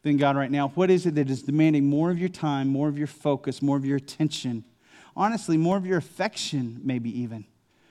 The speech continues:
than God right now. We used to sing that song, y-, you know, uh, "Thou, O Lord, more precious than silver, more costly than gold. There's nothing I desire that compares with you." And every time we would sing that, I would just, in my heart, I would have to say, "Wait a minute, Lord, in Jesus' name,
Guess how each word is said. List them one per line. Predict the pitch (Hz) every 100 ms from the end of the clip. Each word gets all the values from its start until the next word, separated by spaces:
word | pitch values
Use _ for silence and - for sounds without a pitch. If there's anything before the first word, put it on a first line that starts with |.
| _ -
than | 135
God | 135 127
right | 127 123
now. | 135
We | 165
used | 180
to | 156
sing | - 175
that | 147
song, | - 175 160 143 - - -
y-, |
you | 170 165
know, | 160 156 147 - -
uh, | 143 147
"Thou, | 147 156 175
O | 175
Lord, | 175 165
more | 180 190
precious | - 226 214 220
than | 214 202
silver, | - 208 190 196
more | 185 165
costly | - 190 185 170
than | 175
gold. | 160 165 156
There's | 147 160
nothing | 202 214 208
I | 180
desire | 165 147 156 151 143 - - -
that | 156
compares | 165 160 165 165
with | 147 143
you." | 160
And | 160
every | 175 196
time | 190 175
we | 170
would | 151 139
sing | - 147 135
that, | 127 123 - - - -
I |
would | 151
just, | 139 131 -
in | 170
my | 156 139
heart, | - 156
I | 151
would | 139
have | 139
to |
say, | - 143
"Wait | 139 135
a |
minute, | 127 113
Lord, | 127 127
in | 123
Jesus' | 117 139 127 -
name, | 135 127